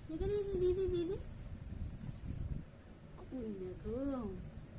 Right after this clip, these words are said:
প্রথমবার নাতনির সঙ্গে এই ঢাকা খেলাটা খেললাম। তুমি এখন খাবে তো, খেতে হবে তো,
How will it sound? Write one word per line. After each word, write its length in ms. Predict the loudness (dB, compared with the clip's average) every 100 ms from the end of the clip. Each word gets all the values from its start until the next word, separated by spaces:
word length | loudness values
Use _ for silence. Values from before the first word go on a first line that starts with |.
| -4 -4 -8 -10 -10 -12 -12 -12 -10 -10 -10 -12 -12 -10 -8 -6 -6 -8 -8 -8 -10 -10 -10 -10 -10 -4 0
প্রথমবার 840 | 2 2 2 4 6 6 6 6 4 0 -6 -14 -12 -4 0
নাতনির 600 | 4 4 4 6 6 6 4
সঙ্গে 480 | 2 4 4 2 0 -2 -8 -12 -12 -12 -10 -6
এই 160 | -2 0
ঢাকা 300 | 0 0 2 2
খেলাটা 400 | 4 4 4 2
খেললাম। 560 | 0 2 4 6 6 4 2 -2 -4 -4 -6 -8 -10 -12
তুমি 220 | -8 -6
এখন 220 | -4 -2 -4 -4
খাবে 340 | -4 -2 0 0 2
তো, 120 | 4 6 4 0 -6
খেতে 260 | -2 0 2
হবে 200 | 2 2
তো, 140 | -2